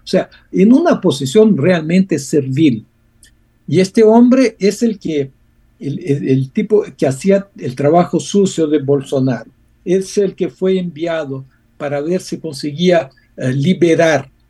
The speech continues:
las, los collares y las perlas que Bolsonaro ganó. <laughs> Que, o sea, que el Estado bra-,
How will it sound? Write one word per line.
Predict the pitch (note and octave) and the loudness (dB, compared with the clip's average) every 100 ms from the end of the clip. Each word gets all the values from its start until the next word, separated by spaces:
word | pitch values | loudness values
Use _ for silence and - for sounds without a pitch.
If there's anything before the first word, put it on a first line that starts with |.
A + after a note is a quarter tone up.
| _ | _
las, | - B2+ C#3 C#3 C3+ - | -4 0 0 0 -4 -6
los | C#3+ C#3 C3+ | -4 -4 -4
collares | - C#3 D#3+ F3 F3+ C#3 C3+ C#3+ | -2 -2 0 0 0 -2 -8 -14
y | |
las | B2+ C3+ B2+ - | -14 -10 -10 -8
perlas | - F#3 F3+ C#3 A#2+ - - _ _ _ | 0 2 2 -2 -6 -8 -20 _ _ _
que | - C#3 B2+ B2+ | -2 0 0 0
Bolsonaro | B2 C#3+ C#3 D3 E3+ F3 F3 F3 - _ _ _ - | 0 0 0 -2 0 0 0 -4 -12 _ _ _ -6
ganó. | B2 D3 D3 E3 G3 C3+ _ _ _ | -2 -2 -2 -2 -2 -6 _ _ _
<laughs> | C#3+ - _ _ G#2 | -18 -18 _ _ -18
Que, | C#3+ | -14
o | C3 | -12
sea, | D#3 - | -12 -12
que | - | -12
el | A2+ | -14
Estado | - G3 G3+ F3 | -8 -2 -2 -2
bra-, | D3+ | -6